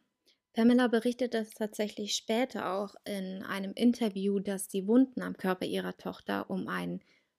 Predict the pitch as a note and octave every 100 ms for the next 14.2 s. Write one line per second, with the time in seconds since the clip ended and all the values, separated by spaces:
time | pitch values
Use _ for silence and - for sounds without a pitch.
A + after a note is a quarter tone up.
0 | _ - - A#3 A3 - G3 F#3+ - -
1 | G3+ F#3+ F3+ F3+ F#3 F#3 G3 F#3 - G#3
2 | G#3 G3+ G3+ G3 G3 F#3+ F#3 F#3+ - F#3+
3 | F#3 F3+ F3+ F3+ G3+ G#3 F#3+ - F#3 F3+
4 | - - - F3 F3 F3 - _ _ _
5 | - B3 A#3+ A#3 - G#3 G3+ - G#3 G#3
6 | G#3+ C4 B3+ G#3+ B3+ - G#3+ G3+ - G3+
7 | A3+ B3 - - - _ - A3 A3 A3
8 | - G#3+ A#3 A#3 A3 G#3 G3+ G3 G#3 G3
9 | - G3+ G3+ F#3+ F#3 F#3 G3 G3 G3 F#3+
10 | F#3+ F#3 F#3+ - G3+ F#3+ G#3 A3 G3 F#3
11 | G#3+ _ _ _ _ _ _ - F#3+ F#3+
12 | - G#3 - B3 A#3+ G#3 G3+ - F#3+ F#3+
13 | F3+ F3+ - G3+ F#3+ A#3+ B3 B3 A#3 G#3+
14 | F#3+ F#3